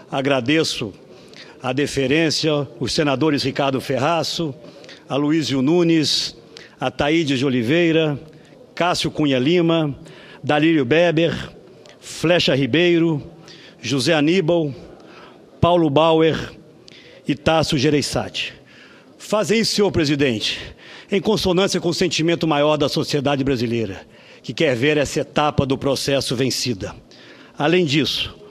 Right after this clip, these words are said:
o fazem porque os elementos de convicção, na visão de cada um deles e do conjunto da nossa bancada,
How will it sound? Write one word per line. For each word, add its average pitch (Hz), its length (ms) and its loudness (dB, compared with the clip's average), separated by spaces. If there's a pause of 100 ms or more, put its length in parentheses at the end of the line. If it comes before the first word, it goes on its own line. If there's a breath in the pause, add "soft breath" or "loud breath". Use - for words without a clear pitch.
(180 loud breath)
o 147 80 0
fazem 160 600 0 (460 loud breath)
porque 151 220 -6
os 143 100 -2
elementos 160 540 0
de 170 80 -2
convicção, 151 760 0 (600 loud breath)
na 135 80 -2
visão 139 420 0
de 135 120 -4
cada 160 320 0
um 147 180 0
deles 156 580 -2 (220)
e 135 80 -4
do 131 120 -4
conjunto 147 500 -2
da 139 120 2
nossa 143 240 2
bancada, 139 680 -2